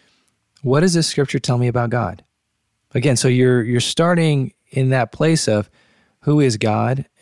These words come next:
and, and really what has he done? And then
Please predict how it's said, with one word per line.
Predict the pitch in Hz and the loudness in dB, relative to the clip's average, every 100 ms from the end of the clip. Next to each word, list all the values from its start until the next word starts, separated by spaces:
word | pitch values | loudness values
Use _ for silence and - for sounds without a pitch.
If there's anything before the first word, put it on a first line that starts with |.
| - | -6
and, | 117 117 | -2 -2
and | 123 123 120 | 0 -2 0
really | 147 165 | 2 2
what | 123 139 | 2 0
has | 135 120 | 0 -2
he | 120 | -2
done? | 131 120 92 - - _ _ - | -2 -2 -4 -8 -20 _ _ -4
And | 131 139 | 0 2
then | 156 156 147 | 2 0 -2